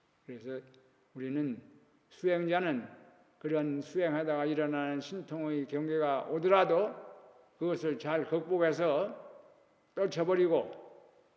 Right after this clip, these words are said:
궁극의 목적인 불생불멸을 성취하는 데가 뜻이 있다는 것을 잘 기억하시고 끊임없는 염불을 하고 기도를 하시길 바랍니다.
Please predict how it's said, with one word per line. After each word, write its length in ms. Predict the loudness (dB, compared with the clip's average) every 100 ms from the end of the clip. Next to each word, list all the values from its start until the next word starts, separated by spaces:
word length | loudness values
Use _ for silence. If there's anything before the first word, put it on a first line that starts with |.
| _ _
궁극의 480 | -8 -2 0 2 4
목적인 580 | 4 2 2 0 -2 -4 -16 -20 -20 _ _
불생불멸을 1000 | -6 -6 0 0 2 0 -4 -2 0 -2 -2
성취하는 540 | -6 -4 -4 -2 -2
데가 480 | 0 0 0 -4 -18 -20 -20 _ _ _ _ _ _ _ _ _ _ _
뜻이 240 | -4 -2 -2
있다는 300 | -2 -2 -2
것을 300 | -4 -6 -6
잘 400 | -2 0 0 0
기억하시고 920 | 0 0 -2 -6 0 2 2 0 -4 -16 -20 -20 _ _ _ _ _
끊임없는 920 | 0 2 0 0 0 0 0 -6 -12 -20 -20 _ _
염불을 480 | -2 0 -2 -4 -4
하고 180 | -6 -6
기도를 360 | -6 -4 -6
하시길 300 | -8 -8 -6
바랍니다. 440 | 0 0 0 -6